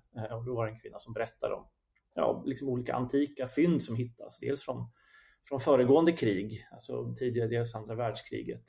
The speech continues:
fynd, men också äldre än så. Nu hade man hittat någon tusenårig, liksom, eh, vas <laughs> liknande. Och just den här, eh,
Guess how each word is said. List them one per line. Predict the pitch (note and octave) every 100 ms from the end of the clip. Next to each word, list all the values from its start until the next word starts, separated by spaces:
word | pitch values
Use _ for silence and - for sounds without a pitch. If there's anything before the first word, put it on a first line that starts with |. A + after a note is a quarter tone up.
| -
fynd, | C3+ C#3 A#2
men | A2
också | G#2+ A2+
äldre | A2 G#2+ A2
än | A#2
så. | - D3 C#3 - A#2+
Nu | A#2
hade | A#2
man | A2+ A2+
hittat | A#2+ - -
någon | B2 A#2+ _ _ _ _ _ _ _ -
tusenårig, | A#2 - A#2+ B2+ C3 G#2+ G#2 -
liksom, | B2 A#2 A#2+ A#2 A#2 - _ -
eh, | A#2+ A#2 A#2 - C3 A#2+
vas | B2 - - - - -
<laughs> | -
liknande. | - C3 B2 - A#2+ A2 G#2+
Och | G#2+ G#2 - - - - -
just | C#3 C#3+
den | C3
här, | B2+ A#2+ A#2 A2+
eh, | G2